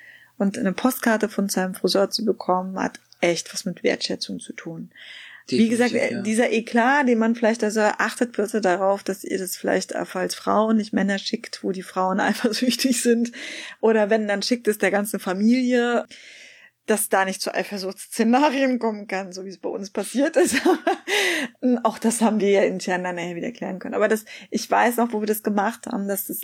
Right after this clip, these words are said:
Speaker 1: so viel Begeisterung ausgelöst haben, dass die Kunden dann angerufen haben, als man aus dem Urlaub wieder da war und haben sich für die Karte bedankt.
Speaker 2: Mhm.
Speaker 1: Zum
Speaker 2: Das ist wirklich
Speaker 1: Geburtstag
Speaker 2: schön.
Speaker 1: anzurufen.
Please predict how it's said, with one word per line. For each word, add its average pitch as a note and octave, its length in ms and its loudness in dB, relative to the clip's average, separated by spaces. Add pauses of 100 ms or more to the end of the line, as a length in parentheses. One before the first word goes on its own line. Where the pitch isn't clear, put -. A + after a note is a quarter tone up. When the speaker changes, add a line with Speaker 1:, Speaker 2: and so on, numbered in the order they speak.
(240)
Speaker 1:
so F#3+ 280 0
viel A#3 140 -2
Begeisterung G3 600 2
ausgelöst F3+ 580 -4
haben, F#3 140 -6
dass F#3 100 -6
die - 160 -2
Kunden A#3 480 0
dann F#3+ 180 4
angerufen A3 720 2
haben, F#3 180 0
als F3+ 140 -2
man F#3 140 0
aus F3+ 140 0
dem - 100 -4
Urlaub G3+ 400 2
wieder F3+ 180 2
da F#3 260 2
war F#3+ 100 -2
und F3+ 100 -6
haben F3+ 100 -6
sich F3+ 160 -6
für F#3 100 -2
die F#3 120 -2
Karte G3+ 400 -2
bedankt. D#3+ 500 -2 (160)
Speaker 2:
Mhm. A2 460 0 (1000)
Speaker 1:
Zum B3 160 2
Speaker 2:
Das C#4 60 0
ist D#4 80 0
wirklich B3 240 4
Speaker 1:
Geburtstag A#3+ 440 2
Speaker 2:
schön. - 80 0
Speaker 1:
anzurufen. G3 960 -6